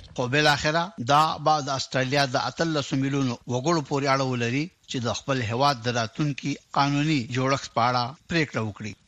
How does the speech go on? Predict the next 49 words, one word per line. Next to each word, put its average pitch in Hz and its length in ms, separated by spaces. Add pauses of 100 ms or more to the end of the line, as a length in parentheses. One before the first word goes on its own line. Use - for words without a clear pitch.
که 120 100 (160)
څه 139 80 (100)
هم 156 260
چې 104 100 (200)
د - 20
استرالیا 123 560
د 120 100 (100)
کارګرانو 123 540 (160)
د - 20 (100)
ګوند 120 260
حکومت 135 320 (180)
په 123 160
موجوده 127 480
سیستم 139 260 (100)
کې 104 120 (100)
د - 20 (120)
بدلون 131 280
د 127 80 (100)
راوستلو 117 500 (260)
طرفدار 127 540
دی، 143 140
خو 123 80 (100)
وایي 139 140 (100)
چې 92 100 (380)
د 120 40 (300)
حکومت 135 360 (120)
په 123 60 (100)
دې 147 180
دور 135 240
کې 139 140
به 127 80 (240)
په 135 120
دې 123 140
اړه 120 160 (280)
ریفرنډم 123 440
ونشي 113 420 (220)
او 110 140
که 123 80
انتخابات 117 600
یې 113 100
وګټل، 147 380 (140)
په 127 140
بله 147 240
دوره 123 280
کې 131 140
به 113 100 (300)
د - 20 (120)
ریفرنډم 131 480
د - 20